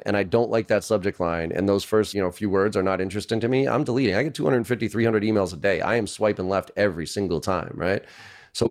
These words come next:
interest, well, how do you get me interested? Well, universal truth in sales and human behavior here.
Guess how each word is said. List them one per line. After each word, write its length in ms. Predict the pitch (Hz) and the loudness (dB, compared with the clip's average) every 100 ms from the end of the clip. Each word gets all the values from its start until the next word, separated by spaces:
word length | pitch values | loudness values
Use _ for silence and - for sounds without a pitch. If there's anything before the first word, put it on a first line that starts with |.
| - | 0
interest, 520 | 185 - 101 87 - | -2 0 0 0 0
well, 120 | 95 | 0
how 100 | 113 | 2
do 80 | 127 | 0
you 80 | 110 | 0
get 120 | 107 | 0
me 140 | 98 | 2
interested? 600 | 143 143 95 - 82 101 - - - - | 0 0 -4 -2 -2 -2 -6 -20 -20 -4
Well, 440 | - 110 107 107 - | 2 4 4 2 -2
universal 440 | 92 110 104 95 | 0 2 2 -2
truth 200 | - 110 | -2 -2
in 60 | 101 | 0
sales 260 | 107 104 101 | 2 2 2
and 80 | |
human 180 | 95 101 | 0 0
behavior 360 | 110 123 120 92 | 2 0 0 0
here. 300 | 92 120 | 2 2